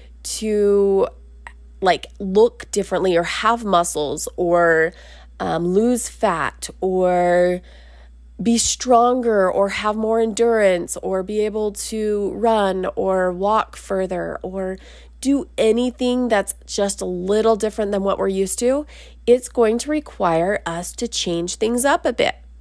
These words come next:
So we can get in this routine of doing things, and at first it seems like it's working really well,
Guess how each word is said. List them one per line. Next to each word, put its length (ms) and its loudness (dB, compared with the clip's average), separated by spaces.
So 160 0
we 100 2
can 200 0
get 280 2
in 140 0
this 220 -2
routine 560 -2
of 140 0
doing 380 0
things, 480 0
and 220 -4
at 200 -8
first 360 2
it 100 -8
seems 300 -4
like 160 -2
it's 220 -10
working 440 -4
really 300 0
well, 420 0